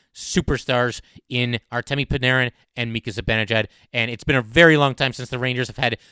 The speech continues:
two players on this team at the same time who are as good as those two guys are.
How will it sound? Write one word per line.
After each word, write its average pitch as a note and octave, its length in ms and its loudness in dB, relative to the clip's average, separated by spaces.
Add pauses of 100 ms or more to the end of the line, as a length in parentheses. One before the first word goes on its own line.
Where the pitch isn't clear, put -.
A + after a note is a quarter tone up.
(180)
two A#3+ 200 4
players D#3+ 420 4 (260)
on G#3 200 2
this G3+ 140 0
team D#3+ 360 -4
at C#3+ 140 -2
the C#3+ 80 -4
same C#3 200 -2
time C3 280 -2 (220)
who C3 120 0
are C3 60 2
as G2+ 100 -4
good C#3 320 2 (220)
as A2+ 180 -8
those A#2+ 180 -2
two C3 140 -6
guys G#2+ 320 -2
are. F2 240 -8